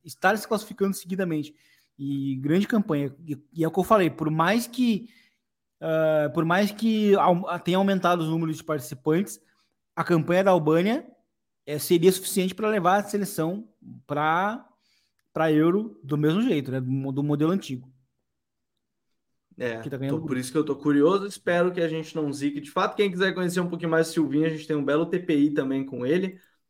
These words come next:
Speaker 2: né, onde a gente conversou com o treinador. Na época, ele tinha saído do Corinthians recentemente, e a gente bateu um papo com o Silvinho,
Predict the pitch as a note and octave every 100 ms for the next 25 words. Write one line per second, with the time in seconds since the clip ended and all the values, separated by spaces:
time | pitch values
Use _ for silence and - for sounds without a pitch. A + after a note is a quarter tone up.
0 | _ A#2 B2 B2 A#2+ - C3 A#2+ - B2
1 | - B2 B2 A#2 A#2+ A#2+ C#3 D3+ D3+ D#3+
2 | - E3+ D#3 C#3+ C#3+ C#3+ C#3+ C#3 C#3 C3+
3 | B2+ B2 B2 - _ - D3 C#3+ D3 C#3+
4 | D3 C#3+ C#3 B2+ F3+ - D#3+ C#3 D3+ C#3
5 | - B2+ D3+ A3+ - - _ _ _ B2
6 | B2+ C3+ C3+ C3 B2+ C3+ B2+ B2+ B2+ -
7 | - B2+ A#2+ C3 D3 D3